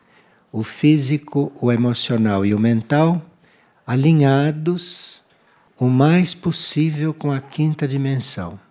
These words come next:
Então, a prática espiritual é para os corpos. A prática espiritual é para a mente, para o sentimento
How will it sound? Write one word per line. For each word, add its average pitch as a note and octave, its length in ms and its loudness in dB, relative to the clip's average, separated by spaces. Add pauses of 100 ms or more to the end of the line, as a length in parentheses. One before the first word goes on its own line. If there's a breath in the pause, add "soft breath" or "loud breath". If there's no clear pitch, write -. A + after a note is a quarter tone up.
(1400 soft breath)
Então, D3+ 240 2
a D3 80 0
prática D#3 680 -2
espiritual A#2+ 960 -2 (180)
é C3 100 -2
para D3 240 -2
os D#3 160 -4
corpos. - 960 -4 (1000 soft breath)
A A#2+ 60 -10
prática C#3+ 580 -2
espiritual B2+ 800 0
é - 20 -2
para B2+ 300 -2
a - 20 0
mente, D3 760 0 (680 soft breath)
para A2+ 340 0
o G2 640 -4
sentimento D#3 1080 -2